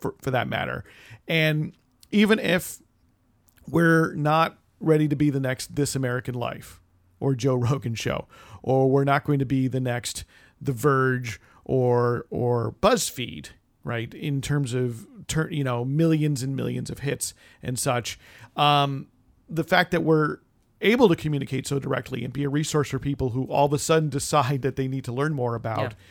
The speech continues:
Speaker 1: these various subjects, I think is what keeps me going.
Speaker 2: Well, and I would, I would, uh, I would add again that the metaphor of what that work is and its relative size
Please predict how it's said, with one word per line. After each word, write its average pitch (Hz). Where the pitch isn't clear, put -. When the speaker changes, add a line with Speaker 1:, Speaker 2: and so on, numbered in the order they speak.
Speaker 1:
these 127
various 120
subjects, 120
I 139
think 147
is 127
what 127
keeps -
me 131
going. 110
Speaker 2:
Well, 165
and 165
I 160
would, 160
I 147
would, 151
uh, 143
I 143
would 139
add 131
again 165
that 117
the 131
metaphor 135
of 127
what 127
that 123
work 123
is 139
and 117
its 117
relative 139
size 120